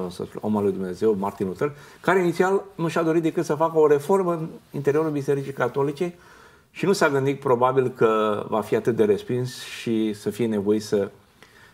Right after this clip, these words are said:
să o ia de la capăt, practic, să înceapă această mișcare, uh, uh, pentru o nouă biserică.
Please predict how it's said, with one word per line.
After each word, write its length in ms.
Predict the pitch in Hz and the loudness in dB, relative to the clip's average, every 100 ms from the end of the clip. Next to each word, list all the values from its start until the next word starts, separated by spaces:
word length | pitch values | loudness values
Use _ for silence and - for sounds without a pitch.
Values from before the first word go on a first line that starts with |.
| _ | _
să 240 | - - 101 98 98 95 92 - | -12 -4 0 2 2 0 -2 0
o 100 | 101 | 0
ia 100 | 107 | 2
de 100 | 104 | 2
la 120 | 98 | 0
capăt, 320 | - 104 92 | -2 -2 -4
practic, 440 | - 95 - 117 110 | -6 -8 -6 -8 -4
să 100 | 101 | -6
înceapă 720 | 92 104 101 104 98 95 95 | -4 -4 -2 0 0 -2 -6
această 400 | - - 107 - | -8 -6 -4 -2
mișcare, 640 | 95 92 - 101 95 92 92 - - - - | -2 -4 -6 -4 0 -2 -4 -20 -20 -20 -18
uh, 120 | - 107 | -4 -2
uh, 1080 | 98 95 90 87 85 _ _ _ - 92 90 | 0 0 -2 -6 -12 _ _ _ -12 -6 -4
pentru 240 | 98 95 95 | -4 -2 -2
o 40 | |
nouă 180 | 104 107 | 0 -2
biserică. 640 | 98 90 113 95 92 139 | -2 -4 -4 -4 -4 -6